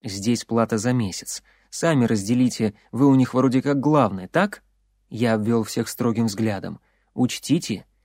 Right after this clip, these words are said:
эту леди охраняет призрак. Я слышал, ее муж, мистер Вернон, очень любил супругу и поклялся, что будет беречь ее даже после смерти, чтобы никто ее не обидел и не обокрал».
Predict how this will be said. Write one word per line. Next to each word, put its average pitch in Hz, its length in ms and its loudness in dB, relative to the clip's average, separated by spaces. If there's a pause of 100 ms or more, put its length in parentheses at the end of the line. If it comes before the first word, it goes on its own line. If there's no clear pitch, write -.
(120)
эту 127 280 2
леди 135 360 2
охраняет 127 760 2
призрак. 117 600 0 (340)
Я 127 200 4
слышал, 139 460 2
ее 131 340 6
муж, 156 340 2
мистер 127 400 4
Вернон, 123 480 2 (160)
очень 135 380 4
любил 165 340 4
супругу - 680 -2 (200)
и 127 80 -2
поклялся, 143 540 2
что - 180 -2
будет 135 280 4
беречь 135 380 4
ее 139 120 6
даже 131 360 4
после 139 380 2
смерти, 151 680 2 (140)
чтобы 135 360 4
никто 135 380 4
ее 135 280 8
не 131 160 6
обидел 127 480 4 (100)
и 151 80 0
не 147 160 4
обокрал». 135 720 4